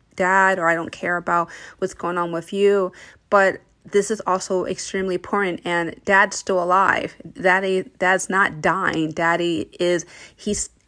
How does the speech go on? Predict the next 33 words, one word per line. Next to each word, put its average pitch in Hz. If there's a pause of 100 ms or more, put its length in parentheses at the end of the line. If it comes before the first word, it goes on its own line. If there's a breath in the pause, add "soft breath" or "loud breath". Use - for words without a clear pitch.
he's 185
stable, 190 (400 soft breath)
and 185
he's - (340)
getting 196 (260)
help -
from 180
the 185
doctors. - (460)
And 208
I 202
know 208
this 254
was 208
really 208
painful 185
for -
my 175
friend, 170
but 175 (560 loud breath)
I -
wanna 247
let 262
you 233
know 185
that 180
that 196
was 240
a 208 (160)
complete 208 (100)
spirit-led 180 (840)
purpose, -
that 160